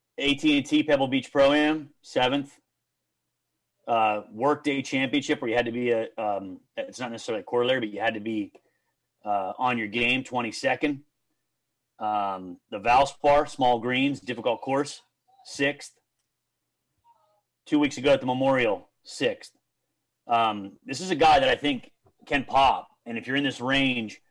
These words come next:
<clears throat> I expect him to be lower owned than most of the guys around him. So Homa is a guy I'd put a serious look into. Um,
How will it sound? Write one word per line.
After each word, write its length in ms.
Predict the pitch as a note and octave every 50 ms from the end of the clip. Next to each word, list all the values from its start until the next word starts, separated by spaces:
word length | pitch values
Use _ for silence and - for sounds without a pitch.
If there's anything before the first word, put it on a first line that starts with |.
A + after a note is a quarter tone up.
| _ _ _
<clears throat> 240 | _ _ _ _ - - - - -
I 80 | C3+ B2
expect 340 | - - - E3+ D3 B2
him 80 | C#3+ C#3
to 60 | B2+
be 100 | B2 A#2+
lower 400 | A2+ A#2 B2+ C3 C3+ C3 B2+ B2
owned 460 | B2+ C3 B2+ B2+ B2+ A#2+ A#2 G#2 F#2
than 120 | G#2 A2 A2
most 280 | A2+ A#2 A#2 A2+ -
of 40 | A#2
the 60 | A2
guys 320 | G#2+ A2+ A2+ A2+ A2 G#2 G#2
around 320 | G#2 G#2+ G#2+ G#2+ G#2+ G2+
him. 140 | G2+ F2 F2
So 240 | - - G2 F#2 E2 F#2
Homa 320 | B2+ C3 C3+ C3+ C3 B2
is 80 | A2+ A2+
a 60 | G#2+
guy 400 | A2 A2+ A2 G#2+ G#2+ G2+ F#2 - _ _ _ - - _ _ _ _ _ _ -
I'd 180 | A2+ A#2+ A#2 -
put 140 | B2 A2+ G2+
a 40 |
serious 480 | - - - C#3 C3 B2 A2+ G2+ - -
look 220 | A2+ G#2+ G2 -
into. 460 | A2+ G#2 G2 F2+ G#2 G#2 G2+ G2+ F2 _ _ _ _ _ _ _ _ _ _ _ _ _ _ _ _ _ _ _ - A2+
Um, 440 | A2+ G#2+ G#2+ G2+ F#2 F2+ F2+ E2